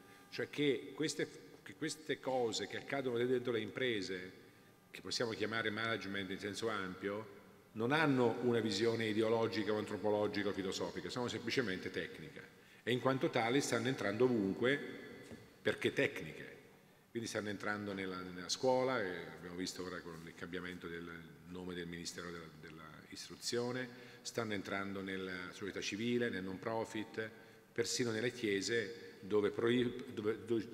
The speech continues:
dove proliferano, eh, corsi sulla leadership, perché appunto viene presentata attraverso, diciamo, si introduce attraverso il cavallo di Troia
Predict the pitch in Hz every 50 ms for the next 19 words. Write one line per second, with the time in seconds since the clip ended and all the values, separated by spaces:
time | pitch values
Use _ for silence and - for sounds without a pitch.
0 | 101 98 110 123 123 117 117 113 107 101 - - 120 120 123 135 139 135 - 123
1 | 120 113 110 107 104 104 101 95 - - - - - - - - - - - -
2 | 92 95 95 95 92 90 87 82 80 90 98 - - - - - 117 113 117 113
3 | - - - 113 110 104 104 98 95 95 92 90 87 - - 104 95 95 98 113
4 | 123 123 139 123 123 - - 135 131 131 - - 127 127 127 - - - - -
5 | - - - - - - - 123 - - - 143 - - - 139 139 117 95 107
6 | 98 123 143 156 147 143 131 120 117 107 - - - 120 113 - 143 147 143 139
7 | 143 135 143 151 143 147 139 - - 123 120 123 123 117 - - - 113 104 98
8 | 92 - - - 110 98 - - 131 135 127 - 135 143 147 151 139 - 113 95
9 | 92 120 120 135 120 95 - - - 117 127 127 123 113 110 135 - - 107 98
10 | 95 95 95 95 92 92